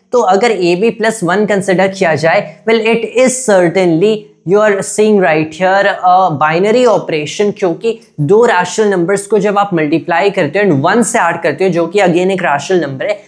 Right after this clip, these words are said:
तो आपको another rational number मिलेगा। So this is a rational number, right? तो ये certainly Q के सेट में बिलोंग करता है। So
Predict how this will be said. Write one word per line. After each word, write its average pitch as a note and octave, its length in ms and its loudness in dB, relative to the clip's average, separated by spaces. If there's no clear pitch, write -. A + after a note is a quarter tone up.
तो A#3 60 0
आपको A3 220 -2
another G3+ 340 2
rational F#3+ 480 0
number E3+ 300 -2
मिलेगा। G#3 440 2
So G#3 80 0
this G#3 240 0
is A#3 80 -2
a - 80 -2
rational G#3 460 0
number, C3 260 -2
right? A#3 260 -2
तो A3+ 60 2
ये G#3 360 4
certainly F#3+ 440 0
Q F#3+ 180 2
के A#3 80 0
सेट G#3 280 -4
में G#3+ 180 0
बिलोंग F3 340 0
करता E3+ 240 -4
है। G3 120 -4
So G#3+ 100 2